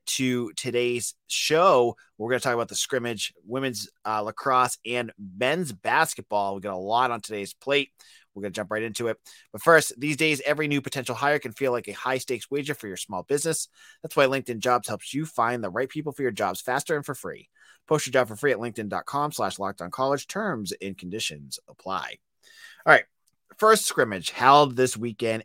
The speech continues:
in the Fish Field House. It was gonna be an alumni stadium, but they put a new turf in at Alumni, and it was slick, and Hafley didn't want any,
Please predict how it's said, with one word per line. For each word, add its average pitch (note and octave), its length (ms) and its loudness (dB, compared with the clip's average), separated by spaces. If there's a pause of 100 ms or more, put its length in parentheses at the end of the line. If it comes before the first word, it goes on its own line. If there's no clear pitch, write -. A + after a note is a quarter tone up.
in C#3 200 -2
the C#3 80 -4
Fish A#2+ 260 -2
Field A2 260 -4
House. G2+ 240 -2 (220)
It - 40 -4
was A#2 100 -2
gonna G#3+ 240 8
be G3 120 4
an D#3+ 60 4
alumni B2 460 4
stadium, A#2+ 520 -2
but G2+ 160 -6
they C3 80 0
put A#3+ 200 0
a C4 80 2
new C#3+ 140 2
turf E3+ 460 -2
in C2 260 -10 (540)
at G#2 140 0
Alumni, F#2 600 -4 (100)
and A2+ 280 -4
it A#2+ 60 -4
was A2+ 160 -2
slick, - 640 0
and G#2+ 140 -4
Hafley B2+ 420 0
didn't A2 220 -4
want G#2+ 280 -2
any, G#2 400 -6